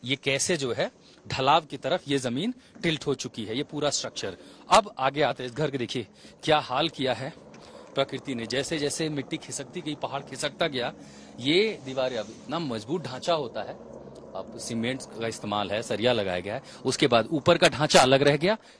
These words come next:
नीचे जो है दरार आ गई है। ये आधे फुट की पूरी दरार दरअसल एक ही दीवार दो टुकड़ों में बट के रह गई है,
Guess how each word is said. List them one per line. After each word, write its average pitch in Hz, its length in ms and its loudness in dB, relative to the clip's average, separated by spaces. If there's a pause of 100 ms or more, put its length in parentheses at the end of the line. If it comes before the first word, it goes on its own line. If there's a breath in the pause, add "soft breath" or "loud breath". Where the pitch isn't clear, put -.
नीचे 156 380 -2
जो 156 140 2
है 160 120 2
दरार 110 320 2
आ 87 80 -2
गई 90 180 -8
है। 90 180 -8 (320 loud breath)
ये 127 120 0
आधे 135 320 0
फुट 160 220 -12
की 170 140 -10
पूरी 139 280 -12
दरार 120 320 -4
दरअसल 139 340 -2 (340 loud breath)
एक 156 200 2
ही 214 140 -4
दीवार 131 360 0
दो 139 160 -2
टुकड़ों 131 340 -8
में 139 100 -6
बट 117 160 -4
के 131 120 -6
रह 104 140 -6
गई 92 160 -10
है, 92 120 -10